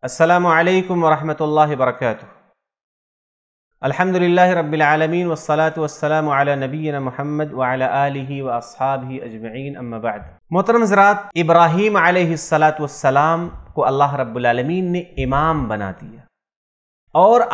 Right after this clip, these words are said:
आपकी इमामत इतनी अजीमुश्शान है कि वो अभी तक बाकी है और अल्लाह रब्बुल आलमीन ने तमाम अहले ईमान को और ख़ुद नबी सल्लल्लाहु अलैहि वसल्लम को आपके मिल्लत की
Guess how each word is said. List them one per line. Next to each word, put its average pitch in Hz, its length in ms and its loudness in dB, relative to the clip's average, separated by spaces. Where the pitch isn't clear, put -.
आपकी 202 540 -2
इमामत 170 600 -4
इतनी 190 420 -6
अजीमुश्शान 190 920 -2
है 165 200 -4
कि 170 80 0
वो 202 140 4
अभी 175 320 0
तक 269 220 4
बाकी 214 420 4
है 175 200 2
और 175 200 2
अल्लाह 190 280 4
रब्बुल 165 300 0
आलमीन 175 400 2
ने 240 120 0
तमाम 214 380 4
अहले 208 280 2
ईमान 180 400 2
को 165 180 -4
और 208 260 6
ख़ुद 311 300 2
नबी 240 220 2
सल्लल्लाहु 202 440 4
अलैहि 175 100 0
वसल्लम 180 420 -2
को 247 160 6
आपके 185 680 2
मिल्लत 190 520 -2
की 262 60 -10